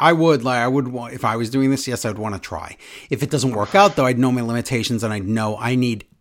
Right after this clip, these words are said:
this exact person or whoever to take over and, and do it. So let's see what he does,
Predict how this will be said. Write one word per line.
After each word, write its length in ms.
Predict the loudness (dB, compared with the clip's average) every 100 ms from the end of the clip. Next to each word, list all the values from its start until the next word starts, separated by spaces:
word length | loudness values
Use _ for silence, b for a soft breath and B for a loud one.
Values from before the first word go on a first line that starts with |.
| _ -8
this 320 | 0 0 0
exact 540 | -4 0 0 -2 -8
person 460 | -4 -2 -2 -6 -10
or 100 | -6
whoever 420 | 0 2 2 0
to 40 | -2
take 280 | -4 -4 -4
over 260 | -4 -4
and, 80 | -6 -8 B B
and 180 | -8 -2
do 220 | 2 2
it. 240 | 2 -4 -8
So 140 | -2
let's 200 | -2 -2
see 120 | -4
what 120 | -4
he 60 | -6
does, 400 | -10 -14 -14